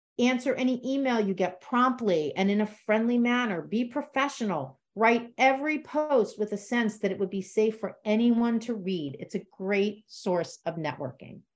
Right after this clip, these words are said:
Another idea is to offer your services for free.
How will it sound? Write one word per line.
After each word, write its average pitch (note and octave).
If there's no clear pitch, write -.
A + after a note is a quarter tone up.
Another C#4
idea A3+
is -
to -
offer A3
your C#4
services G3+
for G#3+
free. G3+